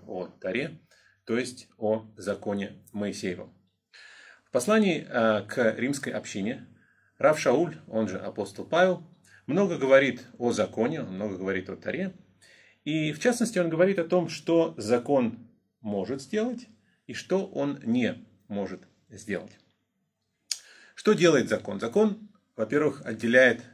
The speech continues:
Израиль от других народов. Закон также одновременно с этим он дает Израилю стандарты правильного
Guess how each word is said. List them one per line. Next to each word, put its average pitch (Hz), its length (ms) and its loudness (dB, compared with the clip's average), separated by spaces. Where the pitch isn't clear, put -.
Израиль 123 560 0
от 107 260 -4
других 98 520 -10
народов. 101 460 -6
Закон 202 640 0
также 156 500 2
одновременно 127 640 2
с - 80 -6
этим 139 320 -2
он 113 180 0
дает 123 380 2
Израилю 113 460 4
стандарты 117 760 4
правильного 143 640 4